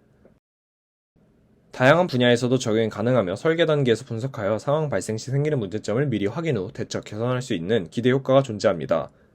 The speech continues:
한계점으로는 정량적으로 세분화된 데이터를 수집하지 못하여 정확한 평가를 내릴 수 없었으며 사이트의 소극적인 변화만 주어 개선 효과가 극명히 나타나지 않았는데 위와 같은 점을 좀 더 보충해 나갈 예정이며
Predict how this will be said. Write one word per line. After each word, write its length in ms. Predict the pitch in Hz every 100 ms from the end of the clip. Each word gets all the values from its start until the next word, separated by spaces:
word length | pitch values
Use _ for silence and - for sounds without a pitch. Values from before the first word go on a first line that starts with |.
| - _
한계점으로는 760 | 151 190 208 180 156 107 113
정량적으로 600 | 104 104 127 139 131 127
세분화된 480 | 135 156 156 143 135
데이터를 320 | 120 104 107
수집하지 440 | 120 151 156 147 135
못하여 360 | 87 - 101
정확한 400 | 120 110 117 139
평가를 340 | 143 156 156 131
내릴 220 | 98 101
수 100 | -
없었으며 580 | 113 104 - 90 95 78 _ _ _ _
사이트의 400 | 156 180 - 170
소극적인 480 | 190 214 196 185
변화만 380 | 160 117 120 117
주어 200 | - 127
개선 280 | - 107 117
효과가 320 | 131 117 110
극명히 360 | - 113 135 135
나타나지 380 | 95 131 113 110
않았는데 560 | 98 101 80 95 87 - _ _ _ -
위와 160 | 143
같은 200 | 165 165
점을 180 | 143 131
좀 120 | 135 156
더 100 | 135
보충해 320 | 110 135 135
나갈 260 | 104 104 92
예정이며 520 | 92 76 92 175